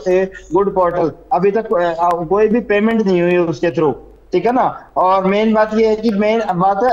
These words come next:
unnatural deduction की। Deduction बहुत ज्यादा होते हैं कि भाई दस पन्द्रह दिन के बाद पता लगता है कि भाई तीन हजार, आ, doctor को मिलने हैं, जबकि पांच दिन हम, आ, दाखिल करके इलाज कर चुके। सबसे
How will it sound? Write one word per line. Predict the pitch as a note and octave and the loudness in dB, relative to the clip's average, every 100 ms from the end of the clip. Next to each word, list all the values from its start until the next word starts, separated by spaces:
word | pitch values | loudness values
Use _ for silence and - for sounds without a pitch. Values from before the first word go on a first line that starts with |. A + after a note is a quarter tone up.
| A#3 | 0
unnatural | F#3+ A3 A3 A3+ A3+ | 0 0 0 0 0
deduction | G3+ G3+ G#3 A3 G3+ | 0 0 -2 -2 0
की। | E3+ D3 - - C#3+ | 0 -2 -6 -16 -4
Deduction | G3 A3+ A3+ A#3+ A#3 | -2 -2 -2 -2 2
बहुत | G3+ F#3 | 2 2
ज्यादा | F#3+ G3+ | 2 2
होते | G3 F#3+ | 0 0
हैं | G3 F#3+ | -2 -2
कि | G3 | 0
भाई | G3+ F#3+ F#3 - - | 0 0 -2 -6 -6
दस | F#3 F#3 | -4 -2
पन्द्रह | G#3 G#3 G#3+ | -2 0 2
दिन | G#3 | 2
के | G3 | 2
बाद | F#3+ G3 | 0 0
पता | G3 G3 | -2 -2
लगता | F#3+ F3 G3+ | -2 -2 -2
है | G3 | 0
कि | G3+ | 0
भाई | G3 | 2
तीन | G3+ G#3 | 2 2
हजार, | F#3 F3 | 0 2
आ, | F3+ F3 F3+ E3 D#3 E3 E3+ | 0 0 2 2 2 2 0
doctor | E3 E3 F3+ | 0 -2 -2
को | F3+ | -2
मिलने | F3+ E3+ F3 | 0 0 0
हैं, | |
जबकि | F3 F3+ G#3 | -2 -2 -4
पांच | F3+ F3+ F#3 | 0 0 0
दिन | G#3 G3+ | 0 0
हम, | F#3 F#3 - | -2 -4 -2
आ, | F3+ E3+ E3 F3 D3 | 0 0 0 -2 -2
दाखिल | E3+ E3+ F#3+ | -2 0 -2
करके | F3+ F3 F#3 | -2 0 2
इलाज | E3+ E3+ E3+ | 2 0 -2
कर | D#3+ | -6
चुके। | - C#4 C4 - - - F#3+ | -4 -2 -2 -4 -20 -12 -4
सबसे | G3+ G#3 | 0 0